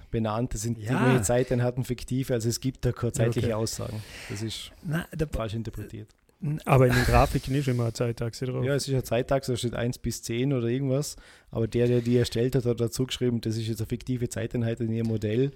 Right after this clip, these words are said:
Speaker 1: Das hat nichts mit Tagen, Stunden oder irgendwas zu tun. Es gibt da keine Aussagen dazu, wie lange das geht. Es
Speaker 2: Na
Speaker 1: gibt ein Modell,
Speaker 2: schon.
Speaker 1: das es sagt.
Speaker 2: Na, na schon, aber nachdem es de facto unmöglich sein wird, dass übermorgen schon sechzig Prozent der Erkrankten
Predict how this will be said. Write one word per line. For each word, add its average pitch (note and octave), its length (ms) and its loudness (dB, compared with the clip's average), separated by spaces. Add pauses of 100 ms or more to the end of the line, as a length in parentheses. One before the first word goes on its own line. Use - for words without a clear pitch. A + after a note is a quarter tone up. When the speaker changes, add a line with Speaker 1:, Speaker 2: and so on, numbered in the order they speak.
(300)
Speaker 1:
Das - 180 -6
hat A#2 220 0
nichts B2+ 240 2
mit B2 160 0
Tagen, A#2+ 260 0
Stunden B2+ 320 -2
oder A#2 120 2
irgendwas C3 320 2
zu - 100 -12
tun. B2 240 0
Es A2 100 -2
gibt - 220 -6
da A2+ 40 0
keine - 200 -6
Aussagen A2 320 -8
dazu, G#2+ 220 -8
wie G#2+ 40 -6
lange G#2 180 -4
das G#2 140 -10
geht. A2+ 180 -12 (920)
Es A#2+ 100 -10
Speaker 2:
Na B2 120 2
Speaker 1:
gibt A#2+ 100 -2
ein A#2+ 60 2
Modell, B2+ 180 8
Speaker 2:
schon. E3+ 160 8
Speaker 1:
das G#2+ 160 -2
es G#2+ 140 -8
sagt. - 320 -10
Speaker 2:
Na, C#3+ 140 -8 (100)
na C3+ 180 0
schon, C#3 400 0
aber B2 300 0
nachdem A#2+ 460 -2
es - 120 -6 (880)
de A#2 120 6
facto B2+ 920 -2
unmöglich B2 680 4
sein A#2 260 0
wird, A#2+ 200 0
dass A2 120 0
übermorgen B2 760 2
schon A#2 220 0
sechzig - 540 -4
Prozent B2+ 460 0
der - 60 -8
Erkrankten A2+ 960 -4